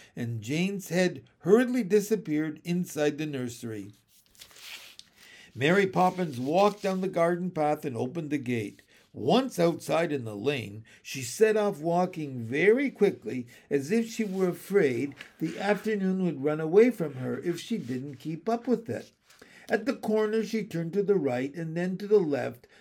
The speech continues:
nodded haughtily to the policeman, who said it was a nice day,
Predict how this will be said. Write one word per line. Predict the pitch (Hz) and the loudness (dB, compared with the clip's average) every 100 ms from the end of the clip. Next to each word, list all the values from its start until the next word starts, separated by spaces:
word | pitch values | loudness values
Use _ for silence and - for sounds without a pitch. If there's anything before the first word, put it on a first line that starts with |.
| - | -12
nodded | 160 165 196 226 208 | -2 2 4 8 6
haughtily | - - - 202 196 117 143 | 6 -4 6 6 6 2 -2
to | 139 127 | -4 -6
the | 113 | -6
policeman, | 101 131 170 185 - 113 120 131 - - | -8 -4 -4 -4 -6 -10 -10 -12 -20 -12
who | - 156 | -6 -4
said | - 190 | 0 0
it | 185 | 0
was | 165 139 | -2 -2
a | 151 | -2
nice | 147 160 151 - | -2 -4 -4 -4
day, | 139 123 123 | -4 -2 -4